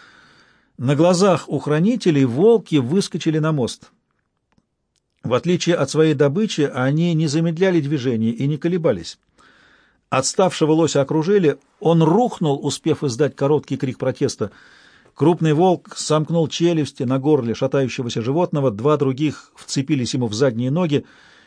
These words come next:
четвёртый запрыгнул ему на плечо, лось упал и завалился на бок.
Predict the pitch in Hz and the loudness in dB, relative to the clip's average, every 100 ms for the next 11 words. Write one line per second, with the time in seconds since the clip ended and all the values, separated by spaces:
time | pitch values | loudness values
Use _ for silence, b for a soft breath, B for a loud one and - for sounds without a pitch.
0 | B - - 139 147 185 185 170 143 156 | B -6 -4 -2 2 4 4 2 2 2
1 | 143 170 135 147 139 147 147 147 139 190 | 2 -2 0 -2 0 -2 -2 -2 -2 2
2 | 196 147 143 151 131 139 117 180 190 190 | 2 2 2 2 0 -4 -2 2 2 0
3 | _ _ - 139 131 139 156 143 143 131 | _ _ -6 -2 0 0 0 -2 -2 -2
4 | 87 | -4